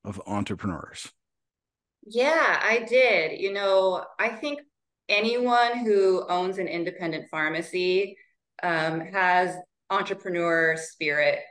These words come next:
Speaker 2: inside of them. It, you just, you really have to in this industry. And so, yeah, I, I do come from a family of entrepreneurs.
Speaker 1: Yeah, yeah. So your folks ran the pharmacy for how many years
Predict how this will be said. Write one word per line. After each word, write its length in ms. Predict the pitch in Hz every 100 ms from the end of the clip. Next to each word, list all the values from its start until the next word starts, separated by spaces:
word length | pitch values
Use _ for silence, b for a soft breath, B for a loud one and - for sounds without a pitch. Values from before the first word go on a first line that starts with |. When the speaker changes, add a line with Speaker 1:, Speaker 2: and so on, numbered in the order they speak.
| -
Speaker 2:
inside 460 | 165 156 147 -
of 100 | 147 -
them. 260 | 143 127 135
It, 240 | - 151
you 120 | 160 175
just, 200 | 175 -
you 100 | 180
really 220 | 180 165
have 320 | 165 156 -
to 180 | 185 170
in 100 | 170
this 200 | 160 160
industry. 680 | 156 165 175 214 226 262 254
And 280 | 165 160
so, 520 | 160 170 160 160 160 160
yeah, 320 | 175 226 175
I, 340 | 156 156 160 -
I 180 | 160 160
do 180 | 165 165
come 260 | - 175
from 380 | 175 175 175 175
a 80 | 180
family 480 | - 165 185 190 185
of 120 | 185
entrepreneurs. 1040 | 185 185 - 214 196 190 - 151 147 - - _ _ _ -
Speaker 1:
Yeah, 420 | 113 101 104 104 95 _
yeah. 260 | - 107 107
So 160 | - 107
your 180 | 110
folks 480 | 104 139 151 156 -
ran 260 | 143 139 139
the 80 | 127
pharmacy 640 | 127 123 117 107 110 113
for 180 | - 92
how 300 | - 120 127
many 320 | 127 120 113
years 760 | 113 123 101 90 98 95 -